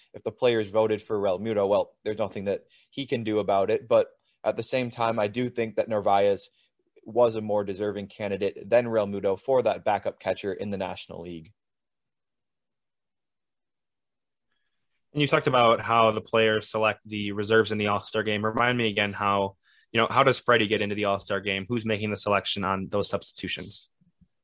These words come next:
Speaker 1: The substitutions would be decided by the commissioner's office. So, uh, just another power that Rob Manfred has, I guess. Um, and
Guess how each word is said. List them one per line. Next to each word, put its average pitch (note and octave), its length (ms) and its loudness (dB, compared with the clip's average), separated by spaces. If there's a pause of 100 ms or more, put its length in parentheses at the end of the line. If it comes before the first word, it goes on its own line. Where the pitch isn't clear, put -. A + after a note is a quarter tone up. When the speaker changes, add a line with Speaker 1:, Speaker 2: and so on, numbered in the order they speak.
Speaker 1:
The C3 40 -10
substitutions C3+ 920 -2
would A#2 220 -4
be A#2 100 -4
decided G#2+ 560 -2
by G2 160 0
the F#2+ 100 -8
commissioner's G2 560 -8
office. G#2 480 -2
So, F#2+ 300 -2 (340)
uh, F#2+ 200 -4
just B2 420 -4
another A#2+ 420 2
power G#2 460 2
that G2 280 0 (540)
Rob A2 280 4
Manfred G#2 460 0
has, G2 440 -2
I G2+ 120 -4
guess. G2+ 340 -2 (400)
Um, G2 340 -8 (540)
and A2+ 320 -4